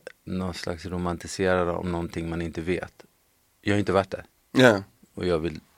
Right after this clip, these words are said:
Speaker 1: jag kan åka dit nu, men jag hade inte velat åka dit innan. Förstår
Speaker 2: Ja.
Speaker 1: du? Det, det ska vara så.
Speaker 2: Ja.
Speaker 1: Mm.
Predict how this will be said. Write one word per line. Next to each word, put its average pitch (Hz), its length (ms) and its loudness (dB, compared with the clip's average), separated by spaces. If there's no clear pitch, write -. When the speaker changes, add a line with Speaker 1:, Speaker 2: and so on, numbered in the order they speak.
Speaker 1:
jag 98 140 -2
kan 101 100 2
åka 90 160 2
dit 82 160 0
nu, 87 280 0
men 82 140 0
jag 85 120 0
hade 95 120 0
inte 85 140 -2
velat 85 200 2
åka 85 140 -2
dit 82 220 -2
innan. 80 440 0
Förstår 113 280 2
Speaker 2:
Ja. 82 60 4
Speaker 1:
du? 98 80 -2
Det, 87 380 -6
det 85 80 -4
ska 87 140 0
vara 82 160 6
så. - 280 -12
Speaker 2:
Ja. 120 220 8
Speaker 1:
Mm. 92 200 0